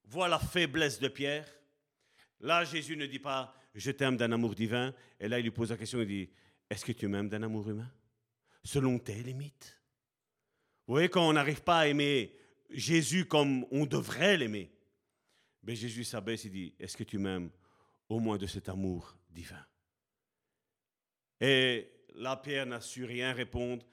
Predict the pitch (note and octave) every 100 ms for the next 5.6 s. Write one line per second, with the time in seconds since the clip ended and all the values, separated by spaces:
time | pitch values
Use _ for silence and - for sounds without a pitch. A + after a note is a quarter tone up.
0 | _ _ - A2+ - A2+ A#2 A#2 A2+ A#2
1 | G#2 _ _ _ _ - - A2+ G#2 F#2+
2 | - - - - F2+ F2 - - - -
3 | _ _ _ _ _ _ _ _ _ _
4 | _ _ - B2+ D#3+ D#3 C3+ C#3+ C#3 C3+
5 | - B2+ B2+ A#2+ G2+ -